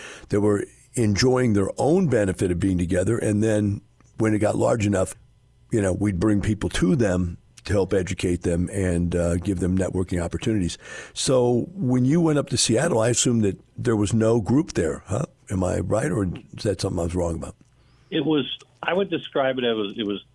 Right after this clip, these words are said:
Speaker 2: kind of a very loose federation. There were people who, who had acquaintances and so forth, but, um, there wasn't anything formal, uh, formally established there.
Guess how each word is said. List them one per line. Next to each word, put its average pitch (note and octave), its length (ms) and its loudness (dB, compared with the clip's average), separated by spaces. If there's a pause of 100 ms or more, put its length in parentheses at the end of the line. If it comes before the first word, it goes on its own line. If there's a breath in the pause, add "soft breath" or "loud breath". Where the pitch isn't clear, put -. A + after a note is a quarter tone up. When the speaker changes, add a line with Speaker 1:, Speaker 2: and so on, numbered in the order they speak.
(140)
Speaker 2:
kind B2 240 -2
of G2+ 60 -2
a - 20 -8
very G#2 300 -2
loose G2 340 -4
federation. G2 640 -4
There D#3+ 80 -4
were D3+ 160 -4 (300)
people A#2+ 400 -4
who, G2 340 -4
who F#2+ 240 -4
had F#2+ 160 -2
acquaintances F#2+ 600 -4
and F2 180 -4
so F2 260 -4
forth, F2 300 -2
but, F2 220 -2 (680 loud breath)
um, F#2+ 360 -4 (240)
there A2+ 160 -2
wasn't A#2+ 320 -2
anything G#2 400 -4 (120)
formal, F2+ 440 -2 (320)
uh, E2 160 -10 (100)
formally F2+ 320 -2
established D#2 600 -4
there. C2+ 200 -4